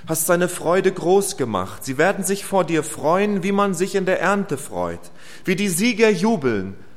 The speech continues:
wenn sie Beute verteilen. Denn du hast das Joch zerbrochen, das auf ihm lastete, und den Stab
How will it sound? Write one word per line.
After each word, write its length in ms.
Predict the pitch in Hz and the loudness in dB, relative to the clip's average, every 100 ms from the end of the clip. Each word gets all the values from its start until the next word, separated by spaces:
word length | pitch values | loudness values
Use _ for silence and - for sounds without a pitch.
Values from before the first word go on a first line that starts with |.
| - - | -16 -10
wenn 120 | 110 | -8
sie 120 | 110 | -6
Beute 340 | 110 135 147 139 | -2 -2 -2 -6
verteilen. 680 | - 113 110 101 95 90 87 - - - | -6 -8 -6 -8 -8 -10 -12 -16 -16 2
Denn 380 | 147 185 202 139 | 4 4 2 -2
du 300 | 202 285 247 | 0 2 2
hast 280 | 254 254 - | 0 -2 -2
das 200 | 226 - | -4 0
Joch 280 | 196 196 - | 0 0 -4
zerbrochen, 720 | - 185 147 165 147 120 90 - - - | -2 -2 0 -2 -2 -4 -6 -10 -10 -4
das 160 | 135 | 0
auf 180 | 120 120 | 0 0
ihm 160 | 135 131 | -2 0
lastete, 640 | 135 143 - 101 - 80 - - - | 0 0 -4 -6 -8 -10 -12 -16 -8
und 160 | 120 | -4
den 140 | 143 143 | -4 -4
Stab 580 | - - 151 190 196 | -4 -2 0 -2 -6